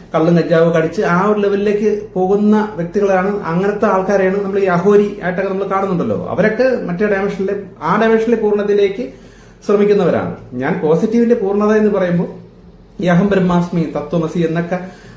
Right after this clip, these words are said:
ആ ഒരു തത്വത്തിലേക്കൊക്കെ അത് വെച്ചാൽ ഒരു ആലങ്കാരികമായി പറഞ്ഞ് മനസ്സിലാക്കിച്ചു കൊടുക്കുന്നതാണ്. ഒരു ലെവൽ ഇങ്ങനെയാണ്.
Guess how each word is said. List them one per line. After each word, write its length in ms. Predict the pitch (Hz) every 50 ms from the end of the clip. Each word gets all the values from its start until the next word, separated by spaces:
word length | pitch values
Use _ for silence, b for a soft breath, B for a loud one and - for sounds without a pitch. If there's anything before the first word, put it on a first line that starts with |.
| B -
ആ 60 | 147
ഒരു 140 | 170 180 185
തത്വത്തിലേക്കൊക്കെ 840 | 175 165 156 - - 190 185 196 196 190 190 185 185 190 - - 208
അത് 120 | 190 180 175
വെച്ചാൽ 180 | 170 214 202
ഒരു 80 | 202 196
ആലങ്കാരികമായി 880 | 175 160 165 180 202 196 196 208 202 202 202 202 208 208 208 202 208 190
പറഞ്ഞ് 540 | 175 170 180 185 196 196 208 214 208 - -
മനസ്സിലാക്കിച്ചു 600 | - 151 151 156 - 180 180 185 175 185 185 175 185
കൊടുക്കുന്നതാണ്. 640 | 165 160 165 175 160 160 156 139 110 98 107 120 123
ഒരു 100 | 139 147
ലെവൽ 280 | 139 131 139 160 180
ഇങ്ങനെയാണ്. 800 | 175 175 - 156 160 156 156 147 143 143 151 156 143 113 107